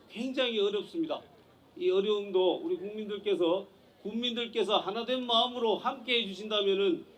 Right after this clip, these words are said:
능히 극복하고, 또 더 부강한 나라, 더 안정된 나라를 만들 수 있을 것이라고 생각합니다. 여기 계신 축제장에 오신 분들이 나라를 사랑하는 방법은 딱 한 가지입니다. 축제를 즐기고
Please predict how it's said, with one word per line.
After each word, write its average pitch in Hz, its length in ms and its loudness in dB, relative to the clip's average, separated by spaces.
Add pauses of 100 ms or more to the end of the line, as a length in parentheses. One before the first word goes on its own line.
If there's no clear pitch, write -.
(200)
능히 262 600 2
극복하고, 185 840 0 (560)
또 170 260 2
더 233 340 8
부강한 226 460 2
나라, 190 340 0 (160)
더 185 200 4
안정된 233 680 -2
나라를 208 420 2
만들 175 340 -2
수 180 100 -6
있을 165 160 -6
것이라고 160 560 -4
생각합니다. 143 680 -8 (640)
여기 233 240 4
계신 233 560 -4
축제장에 262 560 0
오신 240 360 -4
분들이 226 460 0
나라를 226 380 2
사랑하는 214 500 -6
방법은 202 600 0
딱 214 240 -2
한 208 100 -4
가지입니다. 202 500 -4 (520)
축제를 277 640 -2
즐기고 269 760 8